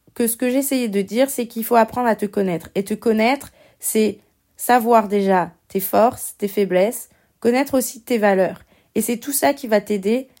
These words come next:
à savoir où te poser et où appartenir. La deuxième chose, c'est de se faire accompagner. Je l'ai abordé un peu avant, mais, euh, parfois on a tellement le nez dans le guidon, on a tellement une mauvaise image de nous-mêmes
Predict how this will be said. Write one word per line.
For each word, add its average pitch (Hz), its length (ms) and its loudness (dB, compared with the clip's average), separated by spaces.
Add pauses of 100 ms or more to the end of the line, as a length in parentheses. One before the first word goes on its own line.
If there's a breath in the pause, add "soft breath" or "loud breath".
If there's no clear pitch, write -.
à 208 100 0
savoir 214 640 0 (400)
où 294 120 4
te 262 120 -4
poser 202 560 0 (320)
et 240 280 0 (120)
où 302 320 2
appartenir. 208 760 -2 (760)
La 202 180 6
deuxième 262 380 2
chose, 285 320 2
c'est 247 300 0
de 208 140 -2
se 220 160 0
faire 233 200 2
accompagner. 214 680 0
Je 220 120 -4
l'ai 202 60 4
abordé 196 420 2
un 240 120 2
peu 220 140 -2
avant, 190 460 0 (520 soft breath)
mais, 247 480 2
euh, 202 220 4
parfois 220 360 0
on 262 220 0
a 202 140 4
tellement 247 380 0
le 247 60 -2
nez 247 160 0
dans 240 140 -2
le 226 60 -2
guidon, 196 320 -6
on 233 260 -2
a 196 100 2
tellement 233 280 -2
une 247 100 -2
mauvaise 226 320 0
image 214 320 0
de 202 80 -4
nous-mêmes 202 460 -2